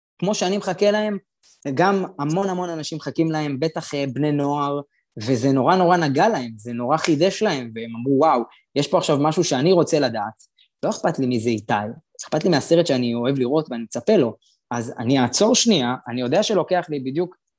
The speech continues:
חמש עשרה, עשרים שניות לקבל את המידע הזה, אז אני אעצור ואני אצפה, ואני אולי גם אשלח את זה לחבר,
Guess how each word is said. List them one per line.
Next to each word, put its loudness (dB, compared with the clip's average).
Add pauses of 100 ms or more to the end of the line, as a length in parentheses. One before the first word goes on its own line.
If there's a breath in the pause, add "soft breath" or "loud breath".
(220)
חמש -10
עשרה, -6
עשרים -4
שניות -2
לקבל 2
את -4
המידע 0
הזה, -4 (340)
אז -6
אני 2
אעצור 0
ואני -2
אצפה, -4 (400)
ואני 0
אולי 4
גם 2
אשלח -4
את -4
זה -4
לחבר, -6